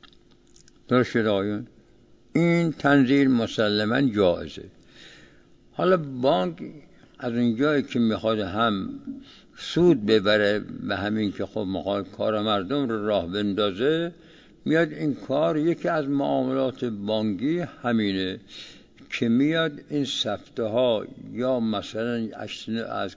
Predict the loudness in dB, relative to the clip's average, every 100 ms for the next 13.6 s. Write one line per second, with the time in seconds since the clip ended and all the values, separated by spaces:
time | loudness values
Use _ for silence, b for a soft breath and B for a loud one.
0 | -8 -6 -4 -6 -8 -12 -12 -14 -16 -6
1 | -6 -6 -4 0 0 -2 -6 -4 -2 -2
2 | -6 B B B B _ -8 -6 -6 -12
3 | -6 -2 0 2 -2 -4 -12 -8 -8 -8
4 | -8 -6 -4 -6 -6 -6 -6 -2 -2 -2
5 | -6 -6 -6 -2 0 0 -2 -8 -20 -10
6 | -6 -4 -6 -4 -2 0 0 -2 -4 -8
7 | B B B B _ -2 -2 0 0 0
8 | 0 0 0 0 -2 -4 -4 -2 -2 -2
9 | -4 -6 -4 -4 -2 -2 -2 -4 -4 -4
10 | -8 -12 -14 -14 -2 0 0 -2 -2 -2
11 | -4 -2 0 2 0 0 -2 0 2 2
12 | 2 4 2 2 0 -2 -2 -2 0 2
13 | 2 2 2 2 0